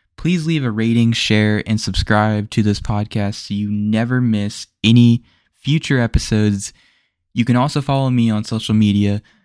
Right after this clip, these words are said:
specifically on Twitter and Instagram at socially motivated. That is at socially, M O T I V,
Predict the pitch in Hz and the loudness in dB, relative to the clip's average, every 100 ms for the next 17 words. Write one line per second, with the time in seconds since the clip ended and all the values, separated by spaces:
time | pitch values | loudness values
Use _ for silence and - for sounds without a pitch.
0 | _ _ - 113 - 131 151 143 143 120 | _ _ -4 -2 0 0 2 2 2 2
1 | - 110 113 101 101 - 101 95 95 - | 2 2 4 4 0 -4 -8 -6 -8 -8
2 | - 110 117 - - 117 110 110 104 98 | -4 -4 -4 -12 -12 -10 -8 -8 -6 -4
3 | 92 92 98 - 104 104 95 - _ _ | -4 -4 -4 -2 0 0 -2 -6 _ _
4 | _ 117 123 131 - - - 117 123 - | _ -2 -2 -4 -8 -6 -2 0 0 0
5 | 147 165 165 _ _ _ _ _ _ - | 0 2 -2 _ _ _ _ _ _ -4
6 | 120 139 - 127 127 - 127 123 120 - | 0 0 0 0 0 2 4 4 2 0
7 | 107 117 110 104 101 104 | 2 2 4 4 4 0